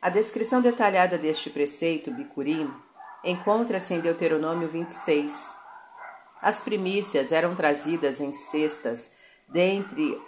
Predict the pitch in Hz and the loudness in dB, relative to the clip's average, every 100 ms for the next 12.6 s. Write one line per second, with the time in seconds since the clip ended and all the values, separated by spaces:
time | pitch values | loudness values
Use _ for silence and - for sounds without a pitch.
0 | - 170 156 - 185 202 214 180 180 - | -2 0 2 2 4 4 2 0 -4 0
1 | 165 165 170 165 - 170 165 170 160 160 | 2 2 0 -2 -4 -4 -2 0 -2 0
2 | 151 - 160 175 165 143 139 143 - 170 | -2 2 4 4 4 0 2 2 2 0
3 | 196 190 180 - 196 196 139 117 - - | 2 0 0 0 4 4 2 0 -2 -6
4 | - - - - - 220 220 180 151 - | -10 -20 -20 -10 -2 4 4 2 -2 0
5 | 170 165 170 165 165 131 127 - - 170 | 0 2 6 6 6 2 -4 -6 -10 -6
6 | 175 160 - 131 143 165 165 - 117 123 | -4 -4 -4 -6 -2 -2 -2 -4 -4 -4
7 | 143 147 156 160 151 - - 135 147 139 | -4 0 0 0 -4 -6 -4 -2 -2 -2
8 | 135 165 170 165 135 123 127 156 156 156 | -4 -2 0 0 -2 -4 -4 0 0 0
9 | 151 151 - - - _ 202 233 247 240 | -2 -4 -8 -18 -20 _ 0 4 4 4
10 | 175 185 151 143 147 143 156 156 160 156 | 4 4 2 0 0 0 -2 -2 0 2
11 | 160 156 165 147 - 165 175 180 160 151 | 2 0 -4 -6 -4 -6 -4 -6 -6 -4
12 | 170 165 202 196 147 147 | -2 -2 0 0 0 -4